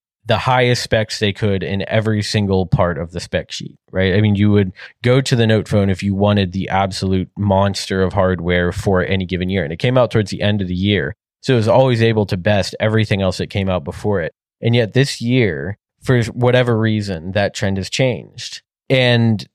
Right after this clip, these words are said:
no longer do we have a situation where the Note phone is unequivocally the better phone if you can afford it,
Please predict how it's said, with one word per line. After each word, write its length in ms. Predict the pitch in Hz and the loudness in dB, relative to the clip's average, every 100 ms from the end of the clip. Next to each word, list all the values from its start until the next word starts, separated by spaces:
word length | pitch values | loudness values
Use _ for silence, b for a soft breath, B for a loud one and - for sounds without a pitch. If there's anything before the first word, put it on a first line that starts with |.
| _ | _
no 240 | 120 127 | 2 4
longer 600 | 139 131 127 127 120 113 110 | 6 6 4 4 2 4 2
do 220 | 110 110 | 0 0
we 120 | 107 | 0
have 680 | 101 110 104 101 98 - - - | 0 2 4 2 0 -8 -14 -6
a 80 | 101 | -2
situation 640 | 120 - 107 104 107 104 | -2 0 2 2 0 0
where 100 | 101 | 0
the 100 | 98 | 2
Note 280 | 101 101 - | 2 0 -2
phone 280 | 110 98 | -2 0
is 140 | 95 85 | -2 -2
unequivocally 1120 | 135 139 - - 139 123 - 104 98 92 92 - _ | 0 0 -4 -2 0 0 -2 -2 -2 -2 -4 -8 _
the 180 | 110 120 | -4 -2
better 400 | 98 113 113 101 | 0 0 2 0
phone 480 | 98 120 107 95 90 | 0 2 2 0 -2
if 220 | - - | -4 -4
you 60 | 101 | -4
can 160 | - | -4
afford 420 | 87 - 131 127 78 | -6 0 2 2 0
it, 160 | 71 | -6